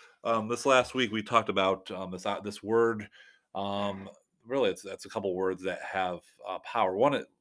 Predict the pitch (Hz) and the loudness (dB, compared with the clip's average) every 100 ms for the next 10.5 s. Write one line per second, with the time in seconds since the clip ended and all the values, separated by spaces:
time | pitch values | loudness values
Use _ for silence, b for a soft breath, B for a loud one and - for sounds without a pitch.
0 | - 127 139 120 120 107 101 90 85 110 | -2 -2 2 6 4 4 -4 -6 -6 -4
1 | 92 _ - _ _ 101 98 90 - 107 | -4 _ -20 _ _ -8 -8 -8 -10 -4
2 | 127 135 104 - 110 101 82 - 95 98 | 2 4 4 4 0 0 -2 -4 -2 -2
3 | - 90 85 87 87 - - 78 69 67 | -6 -16 -12 -10 -10 -12 -16 -16 -18 _
4 | b b b b b 101 92 - 98 92 | b b b b b -6 -6 -2 -2 -2
5 | 82 82 80 73 78 71 78 82 95 95 | -6 -16 -20 -14 -12 -12 -12 -8 -6 -6
6 | 92 98 107 104 110 101 90 - 101 98 | -6 2 4 4 4 0 -2 2 2 2
7 | 87 90 90 82 - b b b 92 - | 0 -4 -2 -2 -8 b b b -8 -6
8 | - - 117 113 90 80 92 - 101 67 | -8 0 4 4 4 0 -8 -6 -4 -6
9 | - - 92 87 80 - 92 92 85 - | -8 -4 -2 -2 -8 -12 -10 -2 -2 -2
10 | - 90 80 71 | -4 -4 -2 -6